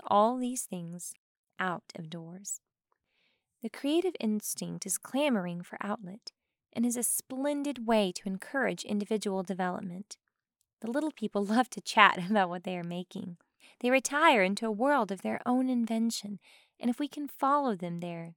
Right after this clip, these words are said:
they will be far more ready to share their interests. I always find it an excellent plan to work with children. Then they do not feel as if they are being watched.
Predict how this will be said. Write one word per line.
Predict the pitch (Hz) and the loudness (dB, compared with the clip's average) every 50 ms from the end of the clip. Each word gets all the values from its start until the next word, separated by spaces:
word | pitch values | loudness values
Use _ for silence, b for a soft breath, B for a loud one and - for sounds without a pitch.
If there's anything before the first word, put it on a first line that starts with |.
| _ - | _ -14
they | 208 202 | -12 -12
will | 196 - | -12 -10
be | 208 220 196 | -10 -10 -10
far | - - - - 233 226 226 233 233 | -12 -12 -8 -4 0 2 4 4 4
more | 220 214 214 208 | 4 4 2 0
ready | 202 202 185 180 175 | 0 -2 -4 -6 -6
to | - 185 | -8 -8
share | - - - - 240 233 202 175 170 | -8 -6 -6 -2 0 0 0 0 -2
their | 175 180 | -4 -6
interests. | - - 202 196 - - 214 202 - - - - - - - _ _ _ _ _ _ _ _ _ _ _ _ _ _ - | -6 -4 -4 -4 -6 -8 -10 -10 -10 -10 -10 -10 -12 -14 -14 _ _ _ _ _ _ _ _ _ _ _ _ _ _ -14
I | - 311 | -10 -6
always | 403 440 403 339 - - | -2 0 0 0 0 2
find | - 240 220 214 214 196 - | 4 4 6 6 4 2 -2
it | - | -4
an | - 170 202 - _ - | -8 -10 -10 -10 _ -10
excellent | 269 - - - 302 285 269 233 - _ | -8 -6 -6 -6 -4 -4 -6 -6 -8 _
plan | - - 214 196 175 175 175 | -6 -4 -4 -2 -4 -6 -8
to | - - 202 | -8 -4 -2
work | 196 196 - - | -2 -2 -4 -6
with | - 190 185 226 247 240 _ - - | -10 -4 0 0 0 0 _ -8 -14
children. | - - - - - - - 233 220 208 - _ _ _ _ _ _ _ _ _ _ _ - | -12 -10 -10 -10 -12 -12 -12 -10 -10 -10 -10 _ _ _ _ _ _ _ _ _ _ _ -6
Then | 330 330 | -2 2
they | 285 220 | 2 2
do | 170 190 | 2 2
not | 190 180 - - | 2 0 0 0
feel | - - 226 214 175 | -2 0 0 2 2
as | 165 170 160 | 0 0 -2
if | 180 175 - | -2 -4 -2
they | 180 170 | -2 -4
are | 165 | -4
being | 160 175 170 160 147 151 | -4 -6 -8 -8 -8 -6
watched. | 160 185 196 - - - - - - - | -6 -6 -6 -6 -8 -12 -14 -14 -14 -14